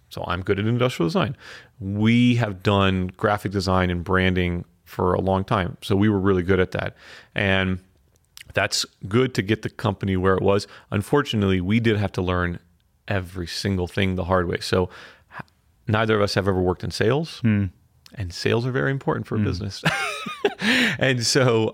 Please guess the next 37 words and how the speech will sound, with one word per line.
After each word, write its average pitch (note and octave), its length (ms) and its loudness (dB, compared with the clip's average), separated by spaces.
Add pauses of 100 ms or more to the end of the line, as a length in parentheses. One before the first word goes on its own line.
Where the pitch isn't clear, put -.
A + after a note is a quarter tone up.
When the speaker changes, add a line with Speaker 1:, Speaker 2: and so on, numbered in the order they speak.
Speaker 1:
I B2+ 420 2
always A#2 400 2
tell G#2+ 180 2
people, G2+ 340 -2
if, - 300 -2
if G#2 120 -6
you're G#2+ 100 0
not C3 180 2
an B2 80 0
industrial G#2+ 440 0
designer F#2+ 400 2
and F2+ 80 0
you F#2 80 0
have G2 120 0
an F#2+ 60 0
idea, F2+ 480 2 (720)
you B2 160 4
can C3+ 200 0
spend A#2 720 0 (800)
two A2 200 0
hundred G2 220 2
hours F#2 440 0
learning F#2 300 0
how F2+ 560 0 (420)
to F#2+ 300 -2 (200)
three G#2+ 220 2
D - 20 4
model. F#2 520 2 (100)
Speaker 2:
<laughs> A2+ 120 -8
Poorly. F#2+ 460 0 (140)
Speaker 1:
Poorly. B2+ 420 4 (120)
Speaker 2:
<laughs> D3 140 2
Speaker 1:
I've A#2 100 0
been A#2 120 2
doing A2+ 200 4
it G#2 60 -2
for G2 260 2